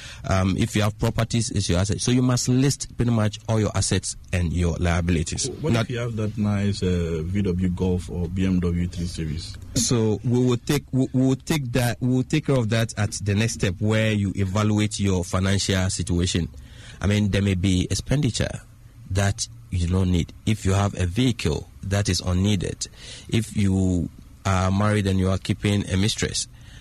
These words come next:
Speaker 1: and you are spending some amount of money on them, you realize that they may,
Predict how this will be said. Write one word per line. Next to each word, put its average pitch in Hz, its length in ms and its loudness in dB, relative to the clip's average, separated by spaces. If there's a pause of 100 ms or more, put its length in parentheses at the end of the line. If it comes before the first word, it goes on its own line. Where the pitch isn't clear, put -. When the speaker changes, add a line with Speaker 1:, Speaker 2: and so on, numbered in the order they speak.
(180)
Speaker 1:
and 92 320 2
you 92 320 2
are 92 180 2
spending 104 760 0 (600)
some 127 380 0 (340)
amount 113 360 2
of 98 120 -2
money 104 300 2
on 98 120 2
them, 92 160 -2
you 139 160 2
realize 165 440 0
that 147 340 0 (140)
they 139 200 4
may, 135 480 0